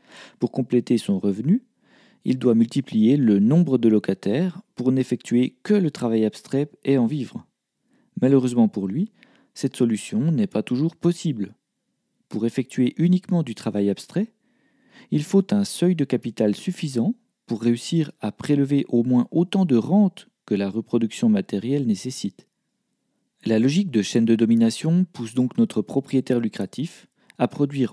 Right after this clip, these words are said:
aussi du travail concret en mobilisant son propre outil de production,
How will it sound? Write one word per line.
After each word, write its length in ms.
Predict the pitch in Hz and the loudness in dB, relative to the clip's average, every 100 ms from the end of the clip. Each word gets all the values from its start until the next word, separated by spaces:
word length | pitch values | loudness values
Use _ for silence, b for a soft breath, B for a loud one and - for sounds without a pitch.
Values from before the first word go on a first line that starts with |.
| - | 0
aussi 420 | 160 - - 196 | 0 0 -6 -6
du 140 | 120 | -6
travail 440 | - 113 104 95 - - | -8 -8 -4 -6 -8 -6
concret 480 | 110 107 - 196 - _ | -4 -2 -2 -6 -6 _
en 120 | 107 | 0
mobilisant 840 | 107 139 180 190 170 170 160 156 143 | 2 4 4 4 0 -2 -2 -4 -4
son 180 | - 190 | -6 -8
propre 380 | - 185 - | -4 -4 -2
outil 160 | 190 180 | -4 -4
de 80 | - | -4
production, 600 | 135 127 120 - 202 | -4 -4 -8 -6 -4